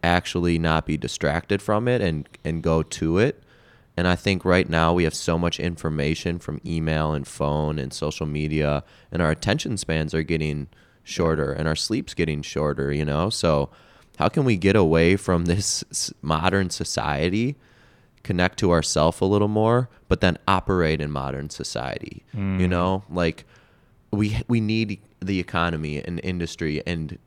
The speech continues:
Speaker 1: not every single one of us can go jump in the cold water and sauna all day, you know? And, and that, again, that's not, that's not what we're doing, but how can we explore those things within our life?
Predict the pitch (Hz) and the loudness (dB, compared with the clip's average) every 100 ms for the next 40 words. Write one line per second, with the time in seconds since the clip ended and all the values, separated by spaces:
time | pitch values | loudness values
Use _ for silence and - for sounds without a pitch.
0 | - 98 98 - 98 98 104 95 90 90 | -4 0 0 0 -2 -2 -2 -2 0 0
1 | 87 87 - 98 90 87 85 85 80 95 | 0 -2 -2 -4 -2 0 2 0 0 -2
2 | 87 85 82 - 87 85 82 85 80 76 | -2 -6 -6 -4 -2 0 0 0 -4 -6
3 | - 85 95 82 73 71 67 64 - - | -4 -2 -2 -2 -2 -4 -4 -6 -6 -12
4 | - _ 85 90 98 - 101 107 117 98 | -20 _ -2 0 0 -2 0 0 0 -2
5 | 101 98 92 113 113 - 107 113 107 95 | -2 -2 -2 -2 -4 -2 -2 0 2 2
6 | 87 85 78 78 95 120 120 80 71 _ | 2 0 0 -2 -2 -4 -2 -2 -2 _
7 | _ - _ _ 107 127 117 101 - - | _ -20 _ _ 0 4 2 2 0 -6
8 | - 87 101 143 110 87 82 - 85 82 | -2 2 2 2 2 0 -2 -4 -2 -2
9 | 78 80 78 - - _ _ 87 - 110 | -4 -6 -8 -10 -14 _ _ -4 0 0
10 | 120 87 78 73 76 - - | 2 0 0 0 -2 -6 -20